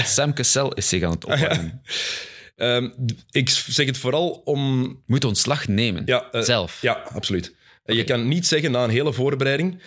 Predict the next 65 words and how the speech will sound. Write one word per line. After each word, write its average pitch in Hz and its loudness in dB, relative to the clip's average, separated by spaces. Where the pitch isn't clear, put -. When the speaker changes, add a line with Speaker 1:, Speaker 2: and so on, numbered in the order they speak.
Speaker 1:
na, 110 0
ehm, 104 2
vorig 127 0
jaar 135 0
met 143 0
deze 127 0
ploeg 143 -2
te 131 -2
hebben 131 0
gewerkt, 131 -2
je 120 0
kan 107 2
niet 156 0
zeggen, 160 0
als 117 -2
je 113 2
vier 147 0
matchen 135 0
ver 123 2
bent, 139 -2
"Mijn 113 2
ploeg 127 0
is 113 -2
niet 113 2
klaar 107 0
om 98 0
te 95 -2
winnen." 80 -2
Ik 107 -10
vind 139 2
dat 120 4
een 113 0
schandaal. 82 -2
Ik 123 -2
vind 127 0
dat 117 2
een 104 0
grap. - -2
Wat 117 0
heb 117 0
je 117 0
gedaan 110 2
in 127 0
de 127 0
voorbereiding? 135 0
Hoe 127 -4
kan 151 2
je, 143 -2
als 151 2
je 160 0
ploeg 208 0
niet 202 0
klaar 226 0
is 170 0
om 156 -2
te 139 -2
winnen, 196 0
heb 131 -2
je 131 0
als 123 0
coach 190 0
je - -4
job 156 -2
niet 120 0
gedaan. 80 -2